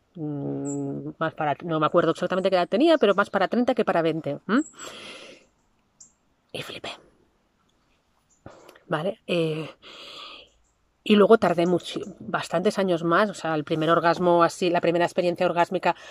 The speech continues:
completa de todo el cuerpo realmente, ¿no? La, el, lo que, lo que bien, ¿no? Lo que es más un, un, un orgasmo extático, ¿no? Un éxtasis, un, <gasps> ¿no? Es que esta especie de globazo, em, que realmente es la, la, lo que real-,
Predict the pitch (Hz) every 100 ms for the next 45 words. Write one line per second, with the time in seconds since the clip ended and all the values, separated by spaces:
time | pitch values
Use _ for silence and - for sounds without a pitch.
0 | - - 185 165 180 180 185 170 165 165
1 | 170 170 - 185 175 170 170 170 170 165
2 | 165 165 165 170 190 196 180 170 - -
3 | - - - 196 - 196 190 180 - 180
4 | 165 160 170 180 180 226 262 175 170 170
5 | 180 170 - - 196 175 175 175 170 170
6 | 160 180 170 175 170 175 - - 208 214
7 | 208 156 151 220 202 226 - 180 - 196
8 | 170 - - 269 269 262 277 277 240 254
9 | 247 233 214 - 196 262 226 214 - 202
10 | 170 - 185 - 190 190 175 175 175 170
11 | 190 - 180 170 - - - - - 160
12 | 156 151 151 151 - - - - _ -
13 | 185 180 170 175 175 175 170 - 196 180
14 | 175 160 170 165 165 165 165